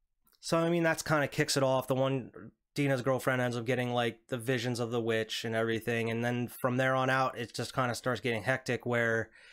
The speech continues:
they start running into the killer, you know? They start running into the killer, and then they kinda f-, have to figure out how to stop these killers and how to, you know, get away and what's going on within the town itself.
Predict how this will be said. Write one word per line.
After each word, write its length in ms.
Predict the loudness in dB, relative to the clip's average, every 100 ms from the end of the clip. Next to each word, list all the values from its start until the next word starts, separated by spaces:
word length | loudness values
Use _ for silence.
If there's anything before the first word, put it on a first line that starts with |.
| -20 -20 -20 -20 -20 -20 -20 -20 -20 -6 -2
they 120 | -2
start 320 | 0 0 0
running 240 | 2 2 4
into 240 | 4 4
the 80 | 2
killer, 420 | 2 2 2 -2 -10 _ -2
you 160 | 0
know? 260 | 2 2 2
They 60 |
start 240 | 2 2 2
running 220 | 2 2
into 120 | 2
the 80 | 0
killer, 360 | 0 0 2 2
and 120 | 0
then 60 |
they 80 | -2
kinda 260 | 0 0 -2
f-, 280 | -4 -10 -2
have 180 | -2 -2
to 160 | -6
figure 640 | -6 -10 -2 0 2 0 2
out 420 | 0 2 0 -4 -10 -20 -10
how 500 | -6 0 2 2 0 -2
to 180 | -6
stop 500 | -4 -2 -2 -2 -6
these 200 | -10 -8
killers 480 | -4 -4 -4 -8 -10
and 80 | -6
how 280 | 0 0 2
to, 460 | 0 0 0 -2 -4
you 120 | -4
know, 180 | -2 -2
get 160 | 0
away 380 | 0 2 2 2
and 120 | 0
what's 200 | 0 -2
going 280 | -2 -2 0
on 200 | -2 -4
within 260 | -4 -4 -6
the 60 |
town 320 | -4 -4 -4
itself. 680 | -6 -6 -2 0 0 -4 -8